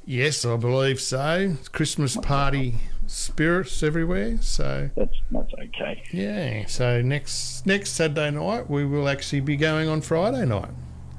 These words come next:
Speaker 2: We will. We're gonna do that next Friday night because we need the night off.
Speaker 1: Yeah. Um,
Speaker 2: I've got a family thing on, and you've got a family thing on, I think, haven't you?
Speaker 1: Oh, I've got a, a Christmas party on.
Speaker 2: Mm.
Speaker 1: Yeah, so,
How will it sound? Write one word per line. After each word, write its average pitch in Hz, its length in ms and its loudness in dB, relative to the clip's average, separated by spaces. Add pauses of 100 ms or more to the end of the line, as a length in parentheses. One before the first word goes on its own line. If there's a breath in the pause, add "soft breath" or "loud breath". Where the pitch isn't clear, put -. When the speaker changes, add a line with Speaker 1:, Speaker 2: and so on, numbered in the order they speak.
(120)
Speaker 2:
We 123 120 2
will. 123 360 4
We're 101 220 -4
gonna 110 160 0
do 117 200 2
that 113 220 2
next 113 240 -2
Friday 104 400 2
night 110 280 0
because 101 340 -6
we 110 80 -2
need 107 260 0
the 104 80 0
night 107 240 4
off. 117 220 2 (280)
Speaker 1:
Yeah. 147 420 -6 (480)
Um, 104 300 -2
Speaker 2:
I've 101 140 -6
got 113 140 0
a 101 120 0 (320)
family 120 400 0
thing 113 180 2
on, 131 180 2
and 107 180 0
you've 123 160 0
got 117 160 2
a 104 120 0
family 117 360 2
thing 117 240 0
on, 135 140 2
I 120 60 2
think, 135 180 0
haven't 165 200 0
you? 160 120 -2
Speaker 1:
Oh, 147 280 0
I've 147 80 -4
got 120 160 -2
a, - 80 -6 (160)
a 110 120 -4
Christmas - 500 -4
party 131 440 0
on. 185 220 -2 (500 loud breath)
Speaker 2:
Mm. 233 300 2
Speaker 1:
Yeah, 117 380 -2
so, 113 400 -2